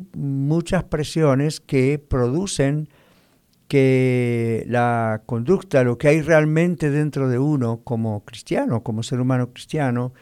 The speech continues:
aún como pastor, surjan. Una de ellas es cómo reaccionamos ante la crítica, cómo reaccionamos ante la presión, eh, de un público, pequeño o grande, o de una persona o varios. Cómo reaccionamos cuando hay una emergencia, cómo reaccionamos cuando,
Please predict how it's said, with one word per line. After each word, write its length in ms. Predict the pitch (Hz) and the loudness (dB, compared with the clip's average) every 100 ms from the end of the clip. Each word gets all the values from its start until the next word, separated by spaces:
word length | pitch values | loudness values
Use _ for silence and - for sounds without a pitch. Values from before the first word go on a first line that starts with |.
| _ | _
aún 220 | - 117 | -2 -2
como 200 | 117 123 | 0 -2
pastor, 540 | 120 127 - 117 120 127 _ _ _ _ | -2 -2 -2 -2 -2 -6 _ _ _ _
surjan. 920 | - - 160 170 151 131 98 92 - _ _ _ | -14 -4 2 2 2 -2 -2 -4 -12 _ _ _
Una 260 | 117 127 139 | -2 0 2
de 140 | 139 | 2
ellas 300 | 151 151 135 | 2 0 0
es 180 | 135 131 | -2 -4
cómo 280 | - 123 135 | -2 0 0
reaccionamos 840 | 143 156 - 165 147 131 143 139 - | 2 0 0 -2 0 2 0 -2 -4
ante 320 | 117 113 117 | -4 -2 -4
la 300 | 110 107 104 | -4 -4 -6
crítica, 560 | 156 175 127 - - - _ - _ _ | -6 -6 -8 -8 -10 -12 _ -20 _ _
cómo 240 | 123 127 | -2 0
reaccionamos 680 | 139 139 - 127 127 139 131 | 0 -2 -4 -4 -2 -4 -4
ante 260 | 120 120 120 | -6 -4 -4
la 280 | 117 107 - _ | -4 -4 -10 _
presión, 800 | 117 117 - 165 165 139 104 92 _ _ _ _ _ _ _ _ - | -8 -8 -2 2 2 2 0 -6 _ _ _ _ _ _ _ _ -12
eh, 140 | 113 | -10
de 80 | 107 | -6
un 120 | 123 127 | -6 -4
público, 800 | 147 151 165 170 202 202 196 180 | -2 -2 -2 -2 2 2 2 -2
pequeño 500 | 131 131 135 135 131 | -4 -2 0 2 0
o 40 | |
grande, 520 | 127 139 143 190 233 294 | 2 0 0 0 -2 -2
o 540 | - 120 120 117 117 | 0 2 4 2 0
de 160 | 107 113 | 0 -2
una 220 | 120 120 | -2 -4
persona 540 | 131 131 202 196 156 113 | -6 -4 0 2 2 2
o 40 | |
varios. 480 | 139 170 139 107 - | 4 2 2 -2 -4
Cómo 300 | - 143 151 | -2 0 0
reaccionamos 760 | 143 135 - 135 135 147 147 | -2 -4 -4 -2 0 -2 -4
cuando 400 | - 127 120 123 | -2 0 0 2
hay 80 | 117 | 2
una 160 | 123 123 | 0 -2
emergencia, 600 | 127 131 156 143 135 113 | -2 -2 -2 -2 -2 -6
cómo 240 | 110 117 120 | -4 -2 0
reaccionamos 720 | 131 - 135 131 131 135 135 | -2 -2 0 0 0 -2 -4
cuando, 500 | 131 123 123 120 | -4 -2 0 -2